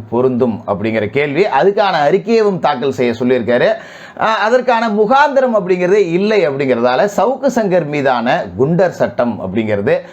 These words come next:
ரத்து செய்யப்படக்கூடிய வாய்ப்பு பரிபூரணமா இருக்கு. மற்றபடி இந்த எட்டு வழக்குகளுக்கும் அடுத்தடுத்து அவர் ஜாமீன் பெற்று வெளிவரத்துக்கு ஒரு இரண்டு மாதங்கள் ஆகக்கூடிய வாய்ப்பு இருக்கு. இன்னும் வழக்குகள் பாய்ச்சப்பட்டாலும் படலாம்.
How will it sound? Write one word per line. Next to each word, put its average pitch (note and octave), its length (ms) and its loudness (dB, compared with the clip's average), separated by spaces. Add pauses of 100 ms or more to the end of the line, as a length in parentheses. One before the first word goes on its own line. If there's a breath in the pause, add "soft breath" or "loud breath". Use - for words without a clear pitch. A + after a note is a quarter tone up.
(200 loud breath)
ரத்து F#3 340 0
செய்யப்படக்கூடிய B2+ 920 0
வாய்ப்பு C#3+ 560 0 (120)
பரிபூரணமா D3 880 0
இருக்கு. A#2+ 600 0 (280 loud breath)
மற்றபடி A3+ 640 0
இந்த C#3+ 140 0
எட்டு F3 420 2
வழக்குகளுக்கும் G3+ 580 0
அடுத்தடுத்து F#3+ 600 0
அவர் F3+ 200 2
ஜாமீன் E3 440 -2
பெற்று F3+ 320 0
வெளிவரத்துக்கு F3 680 2
ஒரு G3 180 2
இரண்டு D#3+ 260 2
மாதங்கள் D3 460 2
ஆகக்கூடிய A2+ 460 0
வாய்ப்பு A2 320 0
இருக்கு. A#2 260 0 (300 loud breath)
இன்னும் A#3+ 320 2
வழக்குகள் E3 440 0
பாய்ச்சப்பட்டாலும் A2 880 -2
படலாம். A2 340 -2